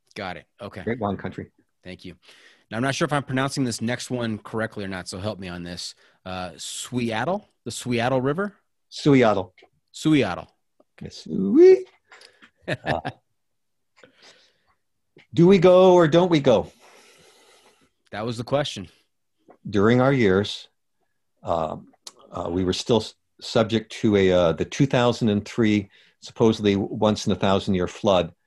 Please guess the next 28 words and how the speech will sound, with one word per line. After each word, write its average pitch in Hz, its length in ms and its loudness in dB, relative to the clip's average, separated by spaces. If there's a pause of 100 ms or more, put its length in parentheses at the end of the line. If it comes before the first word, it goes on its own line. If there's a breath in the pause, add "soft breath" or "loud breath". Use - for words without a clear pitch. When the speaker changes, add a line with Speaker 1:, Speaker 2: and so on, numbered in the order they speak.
(200)
Speaker 2:
that - 180 -6
blew 117 280 2
out 107 220 0
bridges 98 540 -2 (400)
forty-five 117 600 0
miles 95 360 0
of - 40 -20
trail, 85 300 -2
extreme 107 500 -2
northern, 98 480 0 (540)
uh, 82 220 -4 (320)
uh, 87 240 -8 (180)
part 101 160 2
of 101 60 2
Washington, 98 500 -2 (300)
Glacier 104 280 -2
Peak 98 240 -6
area. 78 240 -6 (520 soft breath)
Hundred 123 240 0
miles 107 340 2
of 98 60 -8
trail 101 260 0
that's 92 220 -4
not 87 160 -6
crossed - 280 -6
by 87 120 -6
a 82 40 -4
road. 85 260 -6